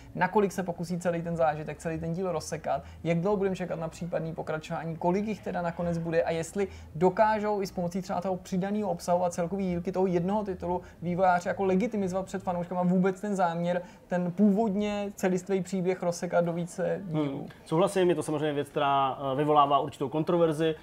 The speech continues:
Speaker 2: eh, několikrát zmíněnou novinkovým souhrnu, že, eh, těch dílů bude víc, ale na krabičce není napsáno, že je to číslo jedna, part jedna, první epizoda, první
Speaker 1: Hmm.
Speaker 2: část, takže, eh, to působí trochu klamavě a samozřejmě jsme se teda dozvěděli taky, eh, koncem letošního roku,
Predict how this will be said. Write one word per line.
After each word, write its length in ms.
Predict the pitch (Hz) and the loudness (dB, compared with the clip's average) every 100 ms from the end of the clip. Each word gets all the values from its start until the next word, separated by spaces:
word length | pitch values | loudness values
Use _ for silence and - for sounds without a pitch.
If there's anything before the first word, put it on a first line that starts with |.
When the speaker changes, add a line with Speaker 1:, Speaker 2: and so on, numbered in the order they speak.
| - - | -8 0
Speaker 2:
eh, 160 | 135 | 2
několikrát 440 | 135 127 143 139 131 | 2 0 0 2 0
zmíněnou 320 | 139 139 139 | -2 -2 -2
novinkovým 380 | 135 135 135 127 | -2 -4 -4 -4
souhrnu, 460 | 147 143 143 139 | -2 -2 -2 -2
že, 140 | 127 135 | -4 -2
eh, 720 | 127 127 123 123 135 123 123 | 0 0 -2 -4 -2 0 0
těch 160 | 123 131 | -2 -4
dílů 240 | 139 147 | 0 0
bude 220 | 139 139 | 0 0
víc, 280 | 131 156 160 | 0 -2 -4
ale 140 | 160 131 | -4 -4
na 80 | |
krabičce 520 | 123 139 135 - 151 131 - - | -2 0 -2 -2 -2 -2 -4 -2
není 320 | 143 147 151 | 0 2 0
napsáno, 540 | 143 - 151 147 151 | -2 0 0 2 -2
že 100 | 143 | 0
je 100 | 151 | 0
to 100 | 139 | 0
číslo 320 | - 160 160 | -4 -4 2
jedna, 300 | 151 147 151 | 2 2 0
part 300 | 139 151 147 | 4 2 4
jedna, 440 | 151 143 143 143 135 | 0 0 2 0 0
první 280 | 151 147 143 | 0 2 0
epizoda, 380 | 143 143 143 135 | 0 0 2 2
první 160 | 170 | 2
Speaker 1:
Hmm. 120 | 151 | 2
Speaker 2:
část, 200 | 139 143 | 2 0
takže, 220 | 147 143 160 | 2 2 2
eh, 600 | - - 156 151 147 143 | -2 -2 4 6 6 4
to 100 | 151 | 0
působí 480 | 170 - 156 147 | 0 2 2 2
trochu 260 | 160 156 165 | 2 -2 0
klamavě 440 | 160 147 147 151 151 - - | 2 4 4 2 0 -6 2
a 180 | 147 | 4
samozřejmě 280 | 139 147 131 | 4 2 0
jsme 100 | 135 | -2
se 60 | 123 | 0
teda 140 | 139 | 0
dozvěděli 460 | 131 123 131 131 131 | 2 0 0 0 0
taky, 400 | 127 - 131 131 | -2 -2 -2 -2
eh, 40 | 135 127 120 | -2 -2 -2
koncem 300 | 139 123 135 | -4 -4 -4
letošního 400 | 127 123 143 135 | -4 -6 -4 -4
roku, 240 | 127 139 | -2 -4